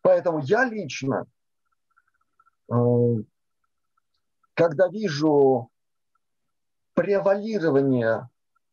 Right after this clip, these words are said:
женского начала в откликах, в комментариях под теми или иными публикациями на нашем канале, я рад этому.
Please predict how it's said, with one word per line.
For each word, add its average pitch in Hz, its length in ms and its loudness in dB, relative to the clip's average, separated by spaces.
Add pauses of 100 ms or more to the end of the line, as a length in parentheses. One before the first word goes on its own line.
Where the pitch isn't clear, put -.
(120)
женского 143 640 0
начала 147 520 2
в 120 240 -8
откликах, 147 880 -2 (400)
в - 80 -20
комментариях 160 1040 0 (220)
под 147 160 0
теми 165 240 2
или 151 120 0
иными 143 680 2 (220)
публикациями 156 640 0
на 143 120 2
нашем 151 280 0
канале, 156 580 0
я 156 340 2
рад 165 300 0 (240)
этому. 110 640 -6